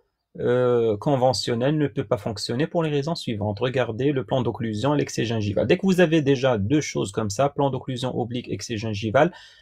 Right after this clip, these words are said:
réhabilitation, enfin planification conventionnelle, hmm, ne fonctionnera pas. Ou ça va être, euh, compliqué à gérer.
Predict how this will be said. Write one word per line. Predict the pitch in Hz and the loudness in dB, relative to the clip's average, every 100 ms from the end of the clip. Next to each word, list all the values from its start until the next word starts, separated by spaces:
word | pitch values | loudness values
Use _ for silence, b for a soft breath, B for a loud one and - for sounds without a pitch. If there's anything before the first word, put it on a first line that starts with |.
| B | B
réhabilitation, | - 160 151 147 139 - - 131 | 4 6 6 4 2 0 -4 -2
enfin | 123 120 113 120 101 - _ - | -2 -4 -4 -2 -4 -6 _ 2
planification | 170 170 160 147 131 - 113 | 4 4 0 0 0 0 -4
conventionnelle, | 104 147 131 - 117 120 180 190 - | -2 0 0 -2 -6 -4 -6 -8 -12
hmm, | 139 127 120 113 110 120 | -10 -6 -6 -4 -4 -4
ne | 135 | -4
fonctionnera | 120 101 110 113 143 | -6 -6 -6 -4 -6
pas. | - - - | -10 -12 -4
Ou | 143 160 - | 2 2 0
ça | - 120 | -2 2
va | 120 | 2
être, | 120 - - B B B B B B B - | 2 -4 -16 B B B B B B B -6
euh, | - 101 | 0 0
compliqué | 101 101 104 98 113 | 2 -2 -2 0 -2
à | |
gérer. | 117 - - | -2 -6 -8